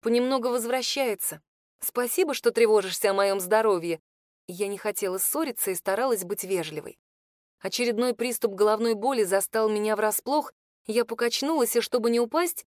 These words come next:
ухватилась за полку камина. "Александра?" В голосе Джеффа прозвучали тревожные нотки или...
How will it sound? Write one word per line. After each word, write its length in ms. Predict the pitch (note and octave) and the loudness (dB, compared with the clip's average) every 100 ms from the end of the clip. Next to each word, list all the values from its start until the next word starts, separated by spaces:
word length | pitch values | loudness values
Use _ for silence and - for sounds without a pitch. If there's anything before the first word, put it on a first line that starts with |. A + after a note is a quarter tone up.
| _ | _
ухватилась 640 | A3 A#3 A#3 A#3 D#4+ E4 C#4+ | -8 -4 -4 -2 -2 -2 0
за 180 | A#3+ B3 | -2 0
полку 380 | B3+ C4 C4 | -2 -2 -4
камина. 560 | A#3+ C4+ A#3+ G3 E3 D#3+ _ _ _ _ _ _ - | -4 -2 0 -2 -4 -10 _ _ _ _ _ _ -6
"Александра?" 880 | D#3+ E3 - F3 D#3 D#3+ E3+ G#3+ - _ _ _ _ - | -4 -2 0 0 0 2 2 2 -2 _ _ _ _ -12
В 160 | F3 | -10
голосе 420 | E3+ G3 G3+ G3 G3 | 2 2 4 2 -2
Джеффа 400 | F3 A3 A#3 G3 | 0 -2 0 -6
прозвучали 640 | F#3+ F3+ G3 - A3+ G#3+ | -4 -4 -4 -2 0 0
тревожные 560 | - G#3+ G#3 G#3 G#3+ G#3+ | 0 0 0 0 0 0
нотки 360 | A#3 D#4 - | 0 -2 -6
или... 340 | C4 B3+ C4 | -6 -4 -4